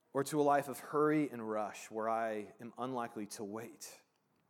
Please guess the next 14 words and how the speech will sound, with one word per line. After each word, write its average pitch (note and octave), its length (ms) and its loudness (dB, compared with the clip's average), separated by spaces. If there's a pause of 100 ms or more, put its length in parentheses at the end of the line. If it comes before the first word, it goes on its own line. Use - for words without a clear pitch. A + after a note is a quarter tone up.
(720)
for G#2+ 120 -10
God? D2 240 -12 (2250)
'Cause E3 120 0
the E3 80 8
hardest G3+ 320 6
thing, F3 260 2
uh, C#3 80 0 (320)
for D3 160 2
us B2+ 400 6
is C3+ 160 -6
that C3 200 4
these F3+ 200 0
rhythms A#2 640 0
of, A2 340 0